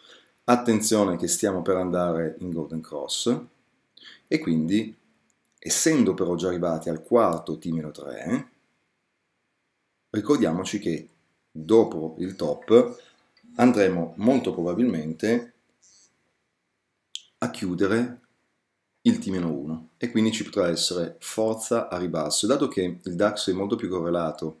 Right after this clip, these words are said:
al fuzzi Mib, al, ehm, <laughs> all'S and P cinquecento, eh, loro comandano, l'S and P cinquecento comanda, quindi eventualmente, se continuerà a esserci, diciamo, una certa correlazione,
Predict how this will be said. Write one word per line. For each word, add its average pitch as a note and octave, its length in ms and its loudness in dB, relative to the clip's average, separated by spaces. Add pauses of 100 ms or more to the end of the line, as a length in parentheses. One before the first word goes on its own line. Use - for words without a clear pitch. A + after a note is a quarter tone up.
(180)
al D#2+ 300 -6
fuzzi - 320 -4
Mib, D#2+ 320 -6
al, F#2+ 260 2
ehm, E2 520 0 (260)
<laughs> A#2+ 220 0 (420)
all'S F#2 260 2
and G#2 100 2
P G2+ 60 -2
cinquecento, F#2+ 920 -2 (600)
eh, D#2 220 0
loro A2+ 400 8
comandano, E2 640 0 (120)
l'S E2+ 200 -4
and E2 100 -6
P - 80 -8
cinquecento F2 500 -6
comanda, D2+ 560 -6 (160)
quindi F#2 220 -2
eventualmente, G2 1120 0
se - 380 2
continuerà F2+ 460 -2
a F2 100 0
esserci, D#2+ 760 -2
diciamo, D#2 480 -8
una D#2+ 180 -6
certa E2 720 -6
correlazione, F2+ 920 -4